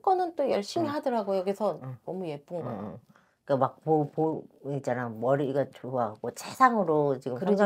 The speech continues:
Speaker 2: 성적이 나오는
Speaker 1: 예,
Speaker 2: 아닌데,
Speaker 1: 예, 예.
Speaker 2: 근데 할 만큼은 한다고.
Speaker 1: 예, 예.
Speaker 2: 그리고 이 아이가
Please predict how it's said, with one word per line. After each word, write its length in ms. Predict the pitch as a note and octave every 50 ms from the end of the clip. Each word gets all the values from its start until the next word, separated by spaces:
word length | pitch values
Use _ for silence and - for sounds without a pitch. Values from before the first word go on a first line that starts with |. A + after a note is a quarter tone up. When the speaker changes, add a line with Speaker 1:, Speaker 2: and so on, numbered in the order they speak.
| F#3
Speaker 2:
성적이 100 | E3 D3
나오는 280 | - A2 B2 C3+ C#3 C3+
Speaker 1:
예, 40 | A#2+
Speaker 2:
아닌데, 640 | A#2+ D3+ F#3+ F#3 F3+ D3+ F3+ F#3+ D#3 D3+ B2+ - - -
Speaker 1:
예, 40 |
예. 140 | E3+ E3+ D#3+ - _
Speaker 2:
근데 260 | C#3 D3 D3 C3+ - - _ _
할 180 | - G3 A3+
만큼은 460 | A#3+ B3+ B3 A#3 - F3+ D3 B2+ A#2 D3+
한다고. 420 | F3+ G3+ G3+ F#3 F3 C#3+ - -
Speaker 1:
예, 40 | - - F#2+ - - - F3 F3+
예. 40 | E3
Speaker 2:
그리고 460 | C#3 C#3 C3 C#3 D#3+ D#3 B2 - - - - - - - _ - - -
이 180 | - D#3+ F3 E3+
아이가 840 | C#3 B2 C3+ D#3+ E3+ D3+ D3+ C#3 C#3 C#3+ D3 D3+ C#3 A#2+ A2+ -